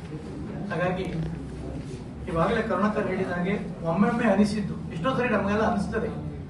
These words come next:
ನೀವೆಲ್ಲ ಪ್ರೆಸ್ ಮೀಡಿಯಾದಲ್ಲಿರೋರು ರಾತ್ರಿ ಮಲಗಿದಾಗ ಸಡನ್ ಎನ್ಸ್ ಬಿಡುತ್ತೆ ಹೀಗ್ ಬರಿಬೇಕು ಅಂತ, ಆವತ್ತೇ ಗುರ್ತು ಹಾಕೊಂಡ್ರೆ ಆಯ್ತು, ಇಲ್ಲದಿದ್ರೆ ಮರ್ತೋಗ್ಬಿಡತ್ತೆ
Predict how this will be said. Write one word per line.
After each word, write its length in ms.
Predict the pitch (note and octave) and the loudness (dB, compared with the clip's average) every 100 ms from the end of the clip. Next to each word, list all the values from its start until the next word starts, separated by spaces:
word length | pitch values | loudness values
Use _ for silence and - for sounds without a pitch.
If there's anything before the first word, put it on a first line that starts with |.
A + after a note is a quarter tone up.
| - | -6
ನೀವೆಲ್ಲ 340 | F3+ G3+ G#3+ | 0 4 4
ಪ್ರೆಸ್ 280 | G3+ G3+ G#3 | 2 0 0
ಮೀಡಿಯಾದಲ್ಲಿರೋರು 800 | F#3+ G#3 G3+ F#3+ F#3 D#3+ - - - - - | 2 4 4 2 0 0 -2 -2 -6 -6 -4
ರಾತ್ರಿ 300 | F3 F3+ G3+ | 0 2 2
ಮಲಗಿದಾಗ 400 | G3 G#3 A3 A3 A3+ | 2 2 4 2 4
ಸಡನ್ 240 | G3 G#3 | 2 4
ಎನ್ಸ್ 200 | G#3 G3+ | 4 2
ಬಿಡುತ್ತೆ 320 | - F3+ F3 E3 | 0 -2 -2 2
ಹೀಗ್ 220 | G3+ E3 | 2 2
ಬರಿಬೇಕು 380 | F3+ F#3 F3 E3 | 2 0 -2 -4
ಅಂತ, 180 | E3 - - - - - - | -4 -6 -6 -6 -4 0 6
ಆವತ್ತೇ 440 | G3+ A#3+ C4 G#3 | 8 8 4 2
ಗುರ್ತು 240 | A3+ - C4 | 2 6 8
ಹಾಕೊಂಡ್ರೆ 400 | C4 C4 - - | 8 4 4 4
ಆಯ್ತು, 540 | G3+ - - - - | 4 2 -2 -2 0
ಇಲ್ಲದಿದ್ರೆ 380 | A3+ C4 B3+ G#3+ | 2 4 4 8
ಮರ್ತೋಗ್ಬಿಡತ್ತೆ 680 | G#3 G#3 G#3+ - - - | 8 8 4 2 0 -2